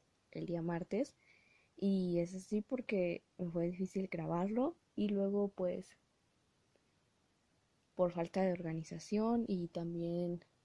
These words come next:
supongo que disciplina, pero, pues, a mí me gusta mucho compartir con ustedes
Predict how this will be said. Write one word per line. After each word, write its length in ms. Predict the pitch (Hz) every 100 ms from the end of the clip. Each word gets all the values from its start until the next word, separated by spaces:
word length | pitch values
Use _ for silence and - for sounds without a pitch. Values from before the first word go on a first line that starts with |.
| _
supongo 440 | 180 180 185 180
que 320 | - 160 147 -
disciplina, 720 | - 180 180 170 202 208 190 - _ _ _ _ _
pero, 440 | 196 202 190 185 -
pues, 240 | 196 185
a 60 | 185
mí 160 | 196
me 140 | 208 220
gusta 340 | 196 185 185
mucho 380 | 175 165 - 170
compartir 540 | - 170 165 165 170
con 180 | - 175
ustedes 560 | 156 - 165 160 160